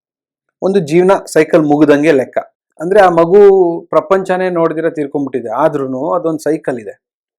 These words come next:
ಅಲ್ವೇ? So ಆ ಸೈಕಲ್ ಕಂಪ್ಲೀಟ್ ಮಾಡಿ ನೀವು ಶ್ರಾದ್ದ ಮಾಡಿದ್ರೆ, ಯಾರು ಶ್ರಾದ್ದ ಮಾಡ್ತಾರೋ, ಯಾರು ಆ ಥರ ಸನ್ನಿವೇಶ ಇದ್ದವ್ರು ಶ್ರಾದ್ದ ಮಾಡ್ತಾರೋ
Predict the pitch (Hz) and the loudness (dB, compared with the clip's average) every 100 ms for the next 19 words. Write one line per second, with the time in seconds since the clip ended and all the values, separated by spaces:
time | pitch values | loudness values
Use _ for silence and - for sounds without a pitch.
0 | _ _ - 113 120 113 _ _ _ _ | _ _ -14 -10 -10 -12 _ _ _ _
1 | - 196 165 165 - 180 196 208 196 170 | -6 -4 0 0 0 -2 2 0 0 -2
2 | 165 175 175 170 175 170 160 - 143 143 | -4 -6 -4 -2 -2 -4 -6 -4 -4 2
3 | 175 151 135 151 135 113 - - 127 123 | 2 2 0 0 0 -4 -10 -14 -4 0
4 | 151 135 139 131 147 127 117 127 - 131 | -2 -2 -2 0 0 0 -2 -4 -2 0
5 | 139 - _ - 135 147 135 131 127 135 | -2 -6 _ -4 2 2 2 0 -2 -4
6 | 139 135 135 123 120 123 - 123 240 247 | -2 -4 -4 -6 -6 -10 -8 -6 -2 -2
7 | 113 107 120 135 113 104 135 - | -2 -6 -8 -10 -10 -4 -4 -6